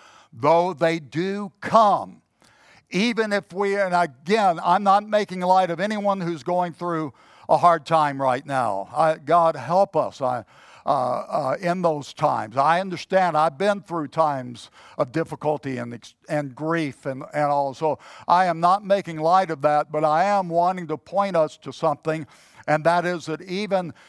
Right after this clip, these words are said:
if we are in the midst of a trial or a tribulation or something bad going on, we can expect to see God's goodness. Amen. We need an expectation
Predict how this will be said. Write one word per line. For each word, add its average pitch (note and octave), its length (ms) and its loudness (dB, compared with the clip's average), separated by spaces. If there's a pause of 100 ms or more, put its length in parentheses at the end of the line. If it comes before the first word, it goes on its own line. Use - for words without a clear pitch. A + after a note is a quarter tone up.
(180)
if E3 240 -4
we E3 140 -2
are F3 360 2
in E3 140 -4
the E3 60 -4
midst G3+ 580 -4
of C#3 160 -4
a C#3+ 60 -8
trial D#3+ 760 0
or D3+ 300 -2
a B2+ 80 -6
tribulation D#3+ 840 -4
or B2 80 -14
something E3 520 -4
bad C#3+ 380 0
going D#3 340 -2
on, D3+ 380 2 (480)
we D#3 280 -2
can E3 200 -6
expect - 720 -2
to D3 120 -10
see D3 540 -6 (300)
God's C#3+ 320 0
goodness. A#2 640 -8
Amen. E3 380 -20 (800)
We D3 160 -4
need D#3+ 260 -4
an D#3+ 100 -2
expectation D#3+ 1200 -4